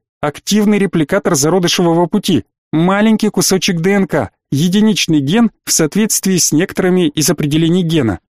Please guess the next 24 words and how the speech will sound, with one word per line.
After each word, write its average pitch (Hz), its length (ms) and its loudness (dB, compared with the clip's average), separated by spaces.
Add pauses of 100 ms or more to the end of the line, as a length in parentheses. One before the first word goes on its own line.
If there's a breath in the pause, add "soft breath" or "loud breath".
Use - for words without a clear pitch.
(840)
Но 240 160 2
я, 254 140 2
конечно, 202 420 0
не 180 140 2
думаю, 170 380 2
будто 156 320 -2
небольшие 160 500 2
генетические 156 800 0
единицы 165 480 0
действуют 180 560 0
изолированно 156 680 2
друг 151 220 0
от 143 120 -2
друга, 175 420 0 (260)
так 185 180 0
же, 185 180 0
как 190 240 -2
и 185 40 2
химик 180 480 0
не 180 160 2
думает 180 460 2
так 175 200 -2
об 190 140 2
атомах. 123 560 -2